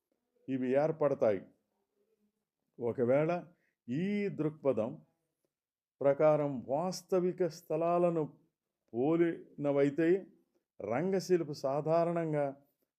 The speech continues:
భవన భాగాలను, ఆర్కిటెక్చరల్ డీటెయిల్స్, సామగ్రిని, ఫర్నిచర్ని, అలంకరణలు, డెకరేషన్స్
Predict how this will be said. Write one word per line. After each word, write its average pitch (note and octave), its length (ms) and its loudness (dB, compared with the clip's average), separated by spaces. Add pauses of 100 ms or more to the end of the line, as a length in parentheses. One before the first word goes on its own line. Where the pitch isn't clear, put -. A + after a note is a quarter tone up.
భవన A#2+ 460 0
భాగాలను, D3+ 720 2 (680)
ఆర్కిటెక్చరల్ D#3 1000 -4
డీటెయిల్స్, C3 680 2 (920)
సామగ్రిని, C#3+ 880 -2 (640)
ఫర్నిచర్ని, C3 800 2 (760)
అలంకరణలు, C#3+ 1160 0 (1500)
డెకరేషన్స్ D3+ 920 0